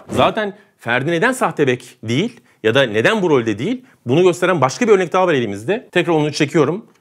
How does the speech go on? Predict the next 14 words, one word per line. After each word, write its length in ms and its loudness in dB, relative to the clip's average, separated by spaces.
Tadic 320 2
burada. 380 0
Bright 200 2
Osay 220 0
Samuel 280 0
hiçbir 160 -6
zaman 160 2
stoperleşmiyor. 680 -4
Bright 180 2
Osay 220 2
Samuel 260 0
sürekli 340 0
çizgide 280 0
oynuyor. 400 2